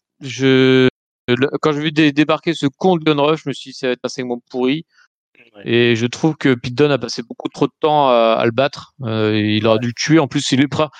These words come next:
Speaker 1: Il te, il te, non, c'est un Leon Ruff blessé qui arrive, et l'autre, il galère pour le battre, quoi. Enfin, moi, je, je trouve que, alors, j'espère qu'il va se relancer, mais moi, je trouve qu'il est catastrophique, euh, Pete Dunne, à, à ces, à ce niveau-là dans, d'être à ce niveau-là dans, dans N X T, en fait. C'est-à-dire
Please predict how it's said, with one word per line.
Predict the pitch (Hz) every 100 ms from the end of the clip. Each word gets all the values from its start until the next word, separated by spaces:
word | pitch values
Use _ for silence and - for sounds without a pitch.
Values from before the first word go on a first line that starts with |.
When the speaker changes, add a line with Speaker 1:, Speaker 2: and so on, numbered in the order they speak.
| - _
Speaker 1:
Il | 127
te, | -
il | 147
te, | 131
non, | 139 160
c'est | 165 135
un | 127
Leon | 147 139
Ruff | 151 123
blessé | 147 160 185
qui | 160
arrive, | 151 156 185 127 104
et | 120
l'autre, | 131 165 -
il |
galère | 131 147 151
pour | 143
le | 135
battre, | 131 120
quoi. | - 107
Enfin, | - 107
moi, | 127
je, | 139 135 123 - - _ _ _ -
je | 127
trouve | - 170
que, | - 135 131 127 123 120 120 117 120
alors, | 135 120
j'espère | 113 131 - 160
qu'il | 139
va | 120
se | -
relancer, | 113 120 - 160
mais |
moi, | 127
je | -
trouve | 131
qu'il | -
est | 113
catastrophique, | 131 120 - 123 - 139
euh, | 123 113 110
Pete | 117 113
Dunne, | 123 139
à, | 117 107 110
à | -
ces, | - - - - - _ _ _
à | 120
ce | -
niveau-là | 147 147 156 160
dans, | 143 127 123 117 117 110 113 - _ -
d'être | 135 151
à | 151
ce | -
niveau-là | 147 143 151
dans, | 139 123 117 117
dans | 120
N | 131
X | -
T, | 143
en | 113
fait. | 110
C'est-à-dire | - 113 117